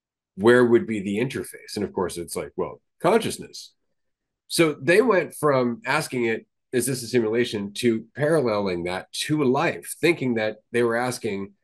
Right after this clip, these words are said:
Chat G P T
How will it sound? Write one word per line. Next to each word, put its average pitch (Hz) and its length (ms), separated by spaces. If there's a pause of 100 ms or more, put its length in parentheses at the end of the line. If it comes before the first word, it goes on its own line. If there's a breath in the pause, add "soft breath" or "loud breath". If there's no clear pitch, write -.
(1800)
Chat 147 300
G 139 160
P 120 180
T 123 480